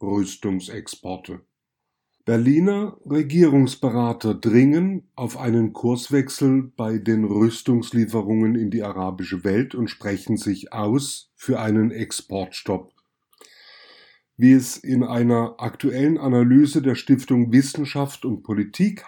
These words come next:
heißt, hätten diverse Staaten Nordafrikas sowie des Nahen und Mittleren Ostens seit den arabischen Revolten im Jahr zweitausendelf begonnen,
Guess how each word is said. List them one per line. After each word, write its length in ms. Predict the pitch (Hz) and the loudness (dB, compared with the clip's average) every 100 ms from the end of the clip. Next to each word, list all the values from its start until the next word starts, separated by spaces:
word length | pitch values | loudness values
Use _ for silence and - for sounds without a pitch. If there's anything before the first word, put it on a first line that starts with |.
| - | -12
heißt, 760 | 98 95 113 185 - - - 110 | -6 -2 -2 -2 -6 -12 -8 -6
hätten 500 | 104 - 170 165 139 | -6 -6 -8 -6 -4
diverse 540 | 123 107 110 123 156 | -2 -2 -2 -4 -8
Staaten 540 | - 117 107 110 131 | -6 -4 -4 -4 -2
Nordafrikas 1000 | 120 95 95 - 139 127 135 135 135 - - - _ | -2 -4 -10 -8 -6 -4 -4 -4 -6 -12 -20 -20 _
sowie 360 | - 104 90 98 | -10 -6 -2 -4
des 220 | 90 - | -4 -6
Nahen 400 | 98 90 98 117 | -4 -2 -2 -2
und 200 | 110 - | -4 -4
Mittleren 520 | 104 98 101 92 92 | -4 -2 -4 -4 -4
Ostens 760 | 92 135 139 - 117 120 - - _ - _ | -2 -4 -4 -4 -4 -4 -10 -16 _ -20 _
seit 400 | - 117 113 117 | -8 -6 -4 -2
den 140 | 123 | -4
arabischen 680 | 113 113 107 107 110 107 113 | -4 -8 -6 -6 -6 -4 -4
Revolten 520 | 101 95 113 139 170 | -4 0 0 0 0
im 180 | 143 127 | 2 2
Jahr 340 | 117 104 131 | 0 -2 -6
zweitausendelf 1400 | - - 117 107 - 107 104 - 90 87 - 117 175 - - | -8 -6 -4 -4 -4 -2 -2 -4 -10 -10 -2 0 0 -2 -6
begonnen, 760 | 120 110 101 123 190 214 | -4 0 2 2 2 0